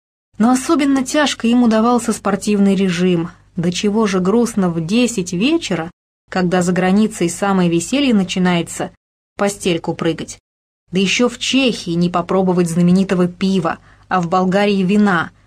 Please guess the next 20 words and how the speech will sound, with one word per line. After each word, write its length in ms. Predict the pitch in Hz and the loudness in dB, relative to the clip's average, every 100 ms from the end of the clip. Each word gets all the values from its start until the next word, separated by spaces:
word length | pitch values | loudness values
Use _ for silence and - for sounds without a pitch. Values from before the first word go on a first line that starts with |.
| _ _ _ | _ _ _
и 100 | 202 | -6
красного 540 | 190 233 233 233 214 220 | -2 0 0 2 2 4
Мальбора 580 | 214 226 208 165 170 | 4 4 2 0 0
настоящего, 1080 | 170 190 - 208 202 247 240 220 - 160 131 - _ _ | 0 0 -2 -2 2 2 0 -2 -4 -6 -8 -14 _ _
а 120 | 190 | 0
не 140 | 190 190 | 4 4
Made 320 | 202 220 185 | 4 4 2
in 140 | 175 | -2
Краснодар 600 | 165 175 - 185 180 175 | -2 -4 -2 0 2 0
кругом 380 | 175 180 170 175 | -2 -4 0 0
полно, 440 | 165 180 185 262 262 - _ _ | 0 2 4 2 0 -6 _ _
а 80 | 196 | 2
не 140 | 202 | 2
покуришь. 680 | 202 233 - 170 - - - _ _ _ _ _ _ _ _ | 2 -4 -2 -4 -4 -8 -10 _ _ _ _ _ _ _ _
Одно 320 | 214 214 302 | 0 2 4
утешение, 540 | 285 254 233 285 269 240 | 2 2 0 2 2 2
что 160 | - | 0
фотомодели, 680 | 220 226 220 220 220 277 247 | -2 0 2 2 2 2 0
классные 640 | 208 - 208 247 - 190 190 | 0 -2 0 0 0 0 0
девчонки, 640 | 190 - 330 320 254 - | 0 -2 0 0 -4 -12